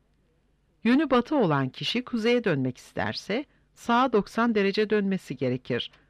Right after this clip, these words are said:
Bu durumda sol ayak batıyı gösterir şekliyle aynen sabit kalır. Sağ ayak kaldırılır, topuk sol ayak boşluğuna dik bir şekilde yerleştirilir. Aradaki açı doksan derecedir.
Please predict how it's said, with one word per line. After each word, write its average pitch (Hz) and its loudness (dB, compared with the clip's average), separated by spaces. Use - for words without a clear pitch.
Bu 277 0
durumda 147 0
sol 240 0
ayak 156 -2
batıyı 175 -2
gösterir 123 -4
şekliyle 151 -4
aynen 269 2
sabit 156 -2
kalır. 120 -6
Sağ - -2
ayak 247 0
kaldırılır, 143 -2
topuk 262 -4
sol 269 -2
ayak 180 -2
boşluğuna 147 -4
dik - -6
bir 156 -2
şekilde 143 -6
yerleştirilir. 127 -4
Aradaki 254 0
açı 214 -2
doksan 139 -2
derecedir. 131 -4